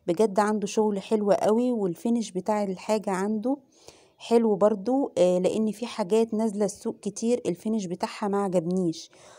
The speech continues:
وكمان المكان مميز إن هو عنده كل حاجة لزينة رمضان، من أول مغناطيس التلاجة لغاية ال-، المنظم اللي هو بتاع الرفايع والجزامة والحاجات دي.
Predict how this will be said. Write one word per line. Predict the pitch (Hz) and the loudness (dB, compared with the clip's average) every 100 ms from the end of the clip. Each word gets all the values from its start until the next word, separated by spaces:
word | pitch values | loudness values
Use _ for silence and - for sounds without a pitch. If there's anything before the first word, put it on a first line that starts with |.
| - - | -14 -6
وكمان | - 185 226 254 | 0 2 2 2
المكان | 220 185 220 233 | 0 0 0 0
مميز | 220 202 220 240 240 240 | 0 0 -2 -2 -4 -2
إن | 185 180 | -2 -2
هو | 180 214 220 | -2 0 2
عنده | 190 208 220 190 | 2 0 0 -2
كل | - 269 240 | 0 0 0
حاجة | 208 - 233 214 | -2 0 0 0
لزينة | 190 196 226 214 | -2 0 -2 0
رمضان، | 190 180 165 160 151 - - - - | 0 0 0 -2 -4 -12 -20 -12 -4
من | 170 | -2
أول | - 226 240 | 2 4 4
مغناطيس | 202 185 185 233 233 | 2 0 0 -2 -4
التلاجة | 214 - 180 190 226 226 269 285 _ _ - - _ | -6 -2 -2 2 2 4 2 0 _ _ -20 -20 _
لغاية | 185 180 214 247 254 262 - | 0 4 6 6 4 0 -2
ال-، | 190 185 185 180 180 180 175 175 - | -2 -2 2 4 4 2 2 0 0
المنظم | 185 180 190 233 196 233 240 - | 0 0 2 0 0 -2 0 -2
اللي | 190 185 | -2 0
هو | 180 220 226 226 | 2 4 4 2
بتاع | 185 180 226 214 | -2 -2 -2 0
الرفايع | 190 175 175 214 226 240 233 | -2 -2 0 2 4 2 0
والجزامة | 208 185 175 165 170 160 202 220 240 233 | -2 -2 -2 -2 -2 0 -2 0 0 0
والحاجات | 196 - 190 185 | -2 -6 -6 -4
دي. | 196 170 240 | -4 -4 -6